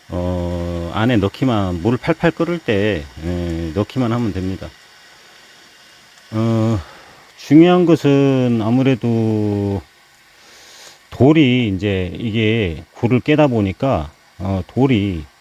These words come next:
굴돌이 있잖아요. 굴돌. 딱딱한 거. 그거를 좀 가려내야 됩니다.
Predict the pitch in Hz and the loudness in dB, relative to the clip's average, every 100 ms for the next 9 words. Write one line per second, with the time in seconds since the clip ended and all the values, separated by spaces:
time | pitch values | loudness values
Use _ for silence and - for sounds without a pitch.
0 | _ _ _ _ _ _ _ - 139 147 | _ _ _ _ _ _ _ 4 6 8
1 | 117 113 98 - 123 110 80 - 117 104 | 6 2 0 -2 -2 -2 -4 -4 -4 -2
2 | 90 67 - - - - - - - - | -4 -8 -16 -20 -20 -20 -20 -20 -20 -8
3 | 135 - 156 - 123 95 123 - _ _ | -8 -6 -4 2 4 4 0 -4 _ _
4 | - - - 117 131 120 113 113 90 76 | -20 -20 -8 0 4 6 6 4 2 -2
5 | 107 - 107 135 117 117 123 101 85 | -6 -4 -2 0 0 -2 -2 -6 -8